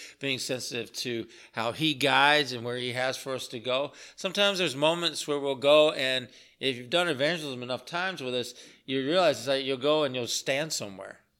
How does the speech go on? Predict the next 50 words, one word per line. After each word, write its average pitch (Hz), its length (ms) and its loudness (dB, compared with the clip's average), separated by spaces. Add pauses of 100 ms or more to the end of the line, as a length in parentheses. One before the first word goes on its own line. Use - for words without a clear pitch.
(540)
And 135 120 -6
there 143 80 0
may 147 120 4
not 139 200 2
be 143 80 2
anybody 131 420 0
there 135 260 0
right 117 240 -4
then. 104 220 -14 (580)
And 147 120 -2
you're 165 100 0
just 156 140 -4
standing 147 360 2
there 110 300 -6 (440)
and 131 300 2
you're 131 100 -2
just 127 100 -4
waiting 123 400 -2 (180)
because 135 440 0 (160)
you're 165 280 4
at 175 200 6
the 143 60 0
spot. 151 640 6
And 110 100 -10
maybe 151 220 0
you 170 80 0
got 160 260 6
there 156 140 2
a 151 40 4
little 156 180 2
bit 139 160 2
early. 131 380 2
I 123 120 4
don't 175 300 2
know. 135 420 4
I 131 80 -2
don't 147 120 4
know 151 60 0
how 147 160 4
that 135 220 4
works, 143 340 -2
you 131 60 -4
know, 135 120 4
as 120 100 -2
far 131 160 0
as 113 120 -4
the 110 80 -8
time 127 340 -2
is 156 100 -12
concerned. 175 420 -6